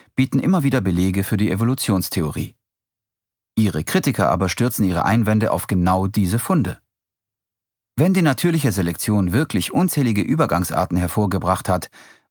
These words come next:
warum gibt es von ihnen dann so gut wie keine versteinerten Spuren?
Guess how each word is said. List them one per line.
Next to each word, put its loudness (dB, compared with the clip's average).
warum 2
gibt -2
es -2
von -2
ihnen 2
dann 2
so 0
gut 0
wie 0
keine 0
versteinerten -2
Spuren? -2